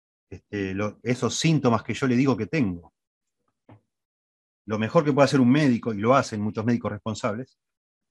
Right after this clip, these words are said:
es mandar a hacer un, mandarte a un endocrinólogo a ver si tu, todo su sistema hormonal funciona bien. Después de hacer todo estudio de, eh,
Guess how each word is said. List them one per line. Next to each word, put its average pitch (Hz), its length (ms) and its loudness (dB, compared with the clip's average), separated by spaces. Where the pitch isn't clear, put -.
es 113 120 -4
mandar 117 280 4
a 113 40 6
hacer 113 200 0
un, 92 480 -4
mandarte 117 420 0
a 113 40 4
un 113 220 2
endocrinólogo 107 1000 -2
a 104 100 -8
ver 107 120 -4
si - 300 -12
tu, 82 280 -14
todo 113 180 -8
su 101 140 -12
sistema 98 680 -4
hormonal 101 640 -4
funciona 98 460 -8
bien. 113 320 -4
Después 127 280 -2
de 123 80 4
hacer 101 320 -2
todo 110 160 -6
estudio 95 500 -4
de, 92 120 -12
eh, 87 220 -18